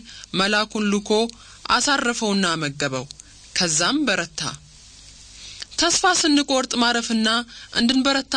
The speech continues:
መመገብ አለብን። ለስጋችን የሚሆን ምግብ ብቻ አይደለም፣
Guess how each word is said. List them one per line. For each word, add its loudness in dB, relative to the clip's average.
መመገብ -2
አለብን። -4
ለስጋችን 0
የሚሆን 2
ምግብ 0
ብቻ 0
አይደለም፣ 0